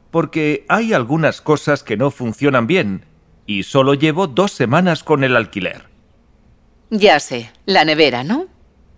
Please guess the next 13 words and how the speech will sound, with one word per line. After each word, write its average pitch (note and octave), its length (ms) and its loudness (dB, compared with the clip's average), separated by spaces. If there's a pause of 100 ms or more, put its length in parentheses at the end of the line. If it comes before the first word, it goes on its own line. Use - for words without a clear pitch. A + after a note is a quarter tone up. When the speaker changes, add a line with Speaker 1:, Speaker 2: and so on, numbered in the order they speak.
(320)
Speaker 2:
Recuerda A#3+ 560 2
que A#3+ 120 4
te G3+ 140 2
comenté F#3+ 500 2
que F#3 140 2
es F3 120 0
vieja F3 520 0
y - 300 -12
tengo D3 280 -2
que E3 140 -2
comprarte E3 560 0
una E3+ 200 2
nueva. G3 380 0